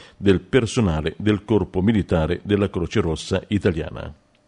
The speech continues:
E stamane a Ventimiglia dalle coste libiche, nuovo naufragio nel canale di Sicilia,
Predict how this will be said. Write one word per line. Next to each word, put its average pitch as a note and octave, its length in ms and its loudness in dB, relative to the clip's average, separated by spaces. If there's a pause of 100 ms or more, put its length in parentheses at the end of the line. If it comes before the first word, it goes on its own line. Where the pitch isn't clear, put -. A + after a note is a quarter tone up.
(2000)
E A#2+ 140 4
stamane B2 520 8
a G#2+ 60 8
Ventimiglia G#2+ 680 6
dalle F#2+ 180 6
coste G2+ 320 2
libiche, G2+ 460 4
nuovo G#2+ 360 6
naufragio G2+ 720 4
nel F#2 180 4
canale F#2 340 2
di F#2 100 0
Sicilia, F#2 640 0